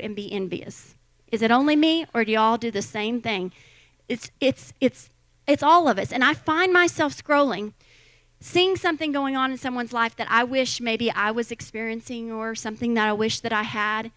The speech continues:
And I realize that there's wickedness in this heart. You know, and it's like, I have to intentionally tell myself, "Double tap that picture on Instagram." I have to intentionally say, go to comment and tell them,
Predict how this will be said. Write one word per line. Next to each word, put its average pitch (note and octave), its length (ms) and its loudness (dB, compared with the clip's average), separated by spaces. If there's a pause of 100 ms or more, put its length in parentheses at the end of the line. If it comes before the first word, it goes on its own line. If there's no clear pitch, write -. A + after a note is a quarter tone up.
(340)
And D4+ 120 2
I C#4 60 4
realize D#4 680 2
that C#4+ 200 -6
there's A#3 240 -2
wickedness D4 800 -2
in A#3 140 0
this G#3 160 -2
heart. - 440 0 (440)
You D4+ 120 4
know, E4 240 4
and D4 240 2
it's D4 200 0
like, C4+ 220 0
I E4 120 2
have F#4+ 340 0
to D#4+ 200 -6
intentionally F4 760 -4
tell D4+ 240 0
myself, A#3+ 420 0 (180)
"Double C4+ 360 0
tap B3+ 480 0 (100)
that A3 320 0
picture A3+ 420 -6
on G3+ 200 -6
Instagram." - 600 -10 (360)
I D#4+ 140 4
have G4 200 -2
to F4+ 140 -4
intentionally E4+ 580 -2
say, A#3 340 -4
go B3 220 0
to E4+ 80 -2
comment C#4+ 580 0
and A#3 140 -10
tell B3+ 240 -2
them, G#3 120 -4